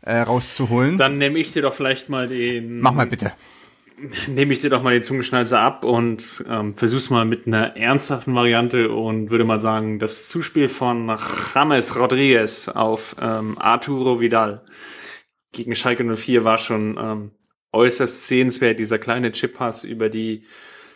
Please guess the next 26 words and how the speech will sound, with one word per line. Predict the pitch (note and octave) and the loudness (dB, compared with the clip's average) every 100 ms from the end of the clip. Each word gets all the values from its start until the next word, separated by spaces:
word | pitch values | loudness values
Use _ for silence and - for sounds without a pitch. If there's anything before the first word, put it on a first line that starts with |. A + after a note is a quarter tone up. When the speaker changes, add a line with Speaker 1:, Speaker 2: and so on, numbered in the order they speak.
| - | -10
Speaker 2:
ja, | A2+ G#2+ - - | -6 -6 -8 -8
Dreier-, | A2+ A#2 B2 | 0 2 2
Fünferkette, | A2+ C#3 C3+ A#2+ - B2+ B2 A#2 A#2+ _ _ _ _ - | 2 0 2 0 0 2 4 4 2 _ _ _ _ -20
die | - - A2 A2 A2 G#2+ _ _ _ _ - | -14 -6 -4 -2 -4 -6 _ _ _ _ -10
im | A#2 | -4
Endeffekt | A2 A2 A#2 - - | -2 0 -2 -2 -8
die | - | -6
komplette | A2+ A#2 A2+ A2+ | 0 2 2 0
Abwehr | G#2+ A#2 G#2+ | 2 2 2
auf | - | 0
einen | - A#2 | -2 0
Schlag | - G#2 - | 0 0 2
ausgehebelt | A2 - A2+ G#2+ G#2+ | 0 0 0 0 0
hat, | A2 | 0
war | A2+ A2 | 2 2
sicherlich | A2+ A2+ A2 A2 - | 0 -2 0 -2 0
einer | A2+ A2+ A2 | 0 2 4
der | G#2+ G#2 - - - _ _ - | 4 2 -4 -16 -20 _ _ -2
eher | B2 A2+ | 0 0
schöneren | - C3 C3 A#2 A2+ | 2 2 2 0 -2
Momente | A2 A2+ A2 A2+ | 0 -2 -2 -6
in | A2 A2 | -6 -6
der | G#2 G#2 G#2+ _ - | -6 -6 -10 _ -10
aktuell | - A2 G#2+ | -6 -4 -4
laufenden | A2 A#2 G#2+ | -6 -8 -10
Bundesliga-Saison. | A2 G#2+ G#2+ G#2 G#2 G#2 G2 | -8 -6 -6 -6 -8 -12 -16